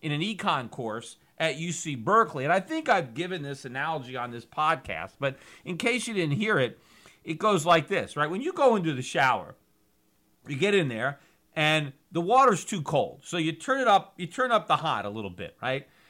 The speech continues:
And then it's still too cold. So you turn up the hot a little bit more, and then it's still too cold. And so you keep turning up the hot, and every time you do it, the temperature is still not warm enough, and so you keep turning it up, right?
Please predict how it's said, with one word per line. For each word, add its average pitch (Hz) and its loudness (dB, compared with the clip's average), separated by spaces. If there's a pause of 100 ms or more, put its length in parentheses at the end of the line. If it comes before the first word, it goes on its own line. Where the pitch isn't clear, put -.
(280)
And 170 0
then 214 0
it's 202 0
still - 2
too 156 -2
cold. 110 -4
So 156 -8
you 156 -2
turn 226 -2
up 196 2
the 156 4
hot 170 4
a 139 0
little 156 0
bit 135 -2
more, 113 -4 (240)
and 190 -2
then 233 0
it's 214 -2
still 277 0
too 151 -4
cold. 127 -6
And 196 -8
so - -8
you 220 -8
keep 277 -10 (200)
turning 226 -2
up 190 2
the 180 4
hot, 185 2
and 165 -2
every 226 -2
time 196 0
you 180 -6
do 262 -4
it, 180 -2 (380)
the 185 -4
temperature 214 -2
is 165 -4
still 220 -4
not 185 0
warm 240 4
enough, 131 -2
and 165 -8
so 214 -6
you 196 -4
keep 233 -12
turning 196 -4
it 160 0
up, 90 -2
right? 156 2